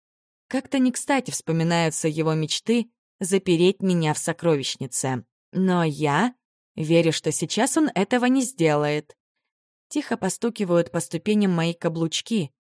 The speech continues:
Прямоугольное отверстие в полу закрывается, отрезая нас от холодного магического света. Сбавляю шаг, ощупывая лестницу, прежде чем переносить вес.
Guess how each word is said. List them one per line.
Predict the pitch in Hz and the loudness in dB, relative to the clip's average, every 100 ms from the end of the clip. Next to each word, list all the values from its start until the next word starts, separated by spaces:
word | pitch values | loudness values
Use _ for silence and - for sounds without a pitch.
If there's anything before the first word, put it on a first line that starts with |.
| _ - | _ -8
Прямоугольное | 165 165 165 165 160 165 160 156 | 0 2 4 4 4 4 4 2
отверстие | 156 170 170 - 156 | 0 0 0 0 -2
в | 151 | 0
полу | 156 151 156 | 0 0 0
закрывается, | 156 - 147 143 196 208 - 202 | -2 -6 -4 0 0 0 -2 0
отрезая | 196 - 196 202 196 185 | 0 0 -2 2 2 2
нас | 180 175 | 0 -2
от | 165 | -6
холодного | - 175 175 180 170 165 | -4 0 2 2 0 0
магического | 170 160 165 - - 165 156 | 0 -2 -4 -8 -4 -4 -4
света. | - 165 160 147 147 143 _ _ _ _ - | -4 -2 -2 0 -4 -6 _ _ _ _ -10
Сбавляю | 151 156 156 226 269 | -4 0 2 2 2
шаг, | - - 180 - _ _ _ - | 0 0 -2 -2 _ _ _ -8
ощупывая | 143 - 175 160 156 160 | -6 -2 -2 -2 2 4
лестницу, | 156 165 - 165 - 160 | 4 2 0 -6 -2 -4
прежде | - 190 202 - | 0 0 0 -2
чем | 180 190 180 | -4 -2 -4
переносить | - 180 170 160 147 - 160 | 0 0 2 0 -2 -4 -6
вес. | 156 156 127 - | -2 -2 -2 -8